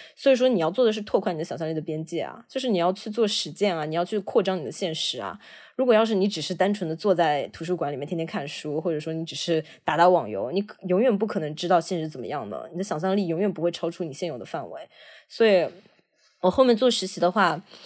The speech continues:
也算是总结了一些，就是我后面做实习的，我当时总结的经验的话，后面其实也成了我的助力。就是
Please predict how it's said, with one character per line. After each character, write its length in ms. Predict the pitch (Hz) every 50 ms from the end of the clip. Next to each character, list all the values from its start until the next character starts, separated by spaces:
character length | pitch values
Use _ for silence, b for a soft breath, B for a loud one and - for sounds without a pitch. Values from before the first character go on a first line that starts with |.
| B B B B B B
也 100 | 165 170
算 160 | - 285 294
是 100 | 277 277
总 240 | 233 208 - 160 -
结 140 | 147 - 151
了 80 | 170 208
一 80 | 208
些， 500 | 202 - - 202 196 196 - 196 196 - _ _ _ _ _ _ _ _ _ _ _ _ _ _ _ _ _ _ -
就 100 | - 269
是 140 | - 240
我 240 | 208 175 160 143 -
后 120 | - 285 247
面 120 | 233 214
做 120 | 208 247
实 160 | 226 - - 190
习 200 | - - 160 160
的， 100 | 170 180
我 220 | - - 175 175
当 240 | 165 - 214 220 233
时 100 | 226 -
总 220 | - - 180 160
结 100 | 143 151
的 80 | 170 175
经 240 | 185 - 202 214 220
验 160 | 226 202 180
的 100 | 170 160
话， 220 | 160 160 147 131
后 160 | - - 240
面 160 | 220 185 170 160
其 180 | - - 143
实 200 | - - 180 190
也 120 | 165 147 123
成 220 | - - - 143
了 60 | 156
我 100 | 170 147
的 80 | 127 139
助 240 | 147 - - 160 156
力。 160 | 160 147 139
就 140 | - 214 214
是 300 | - - 226 196 175